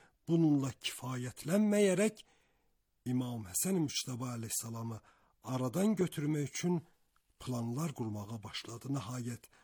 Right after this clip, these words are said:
onun fərmanı ilə ikinci məsum imamımız Həzrət İmam Həsən Müctəba əleyhissalam ağlanıb, Hicrətin əllinci ili Səfər ayının iyirmi səkkizində şəhid edildi.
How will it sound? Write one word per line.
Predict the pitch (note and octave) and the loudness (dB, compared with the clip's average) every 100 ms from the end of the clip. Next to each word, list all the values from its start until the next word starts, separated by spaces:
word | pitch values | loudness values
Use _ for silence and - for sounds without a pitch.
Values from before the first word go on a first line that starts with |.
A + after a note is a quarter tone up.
| _ | _
onun | C#3 C#3+ C#3 | 2 4 4
fərmanı | - C3 B2 C3+ D3 F#3 | 0 -6 -4 -2 0 0
ilə | D#3+ F#3 - _ _ | 0 -2 -4 _ _
ikinci | - - C3 B2+ A#2+ C3+ | -8 -4 0 0 0 -2
məsum | B2 B2 - G3+ E3 | -2 -2 0 2 2
imamımız | D3+ E3+ D#3 E3+ F3 - - _ _ | 2 2 2 2 2 -2 -12 _ _
Həzrət | A#2+ G#2+ C#3 C3 - - _ _ _ - | -8 -6 -6 -8 -12 -20 _ _ _ -6
İmam | B2+ B2+ A#2+ | -4 -2 -4
Həsən | A#2+ G3 | -2 2
Müctəba | D#3+ C3+ - C3+ B2+ B2 A2 | 2 0 -4 -6 -6 -6 -8
əleyhissalam | B2 A#2+ - - C3 B2+ A2 - - | -6 -6 -4 -4 -4 -4 -6 -12 -2
ağlanıb, | D3+ B2+ C#3 D3 F3+ A3+ - _ _ _ _ - | 0 2 2 2 2 2 0 _ _ _ _ -2
Hicrətin | C3 - B2+ - D#3 A#2+ - _ _ - | -2 0 -4 0 0 0 -4 _ _ -2
əllinci | D#3 B2 C#3 D3+ G#3 | -2 0 0 2 2
ili | B2+ A2+ G2+ _ - | 2 -2 -4 _ -4
Səfər | - E3+ F#3+ F3+ | -2 0 0 0
ayının | C#3+ B2+ A2+ | 2 0 -4
iyirmi | A#2 A#2 A2 | -6 -6 -6
səkkizində | - A#2 - A2 A#2+ A#2 - _ _ _ _ - | -8 -8 -6 -4 -4 -6 -12 _ _ _ _ -8
şəhid | - - A2+ - A#2+ - | -4 -4 -4 -6 -8 -6
edildi. | A#2 G#2 - - | -10 -12 -14 -18